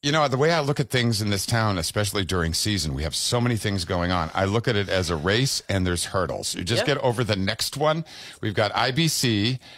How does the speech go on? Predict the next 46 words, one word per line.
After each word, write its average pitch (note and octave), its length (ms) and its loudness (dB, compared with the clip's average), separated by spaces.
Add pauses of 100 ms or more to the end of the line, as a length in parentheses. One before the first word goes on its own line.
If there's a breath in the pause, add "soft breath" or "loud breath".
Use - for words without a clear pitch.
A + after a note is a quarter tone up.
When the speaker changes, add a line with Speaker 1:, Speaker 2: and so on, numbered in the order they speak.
(100)
Speaker 1:
is, G2+ 440 0
uh, G#2 120 2
gonna F#2+ 180 0
be G2 80 0
coming G2 240 2
up. G2 100 -2
Talked G2 240 0
about F#2 220 0
that F2 140 2
earlier. G2+ 500 2 (280 loud breath)
Friday, G2+ 840 0 (100)
we G#2 220 0
all A2 400 2 (140)
got G#2+ 280 2
online G2+ 600 2
and F2 240 -2
tried G2+ 240 2
to F2 60 -6
get F2 180 -2
tickets F#2 400 -2
to F#2+ 140 -4
the E2 100 -4
Red F2 220 0
Dress, F2+ 260 0
Dress G2 260 -2
Red A#2+ 240 0
party. F#2 360 0 (260 loud breath)
Fifteen C#3 540 0
hundred G#2 320 0
tickets. F#2+ 400 -2
They F#2 120 0
went A#2 200 0
on A2 120 0
sale F#2+ 220 0
Friday F2+ 480 0
at E2+ 220 0
nine F#2 680 0
A F2 260 -2
M, D2 300 -2 (420 loud breath)
and F2+ 160 -2
they D#2 120 0
were D2+ 140 -2
gone D2+ 680 0
by D2+ 180 0
nine D2+ 300 0
eighteen. A1 720 -6